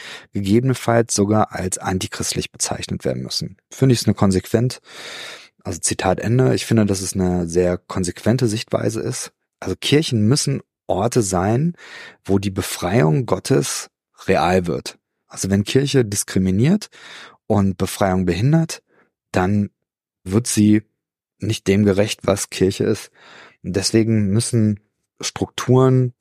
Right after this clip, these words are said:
von weißer Vorherrschaft aus meiner Sicht müssen angegangen werden. Das bedeutet, Kirche muss sich reflektieren und muss lernen, muss, muss lernen, auch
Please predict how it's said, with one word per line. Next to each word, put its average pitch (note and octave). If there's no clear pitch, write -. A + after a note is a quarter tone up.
von F#2
weißer F#2+
Vorherrschaft F#2
aus -
meiner F2
Sicht E2
müssen F2+
angegangen D#2
werden. B1
Das -
bedeutet, G2
Kirche F#2
muss F2+
sich -
reflektieren G2
und F2
muss A2
lernen, F#2+
muss, G2+
muss G2
lernen, A2
auch -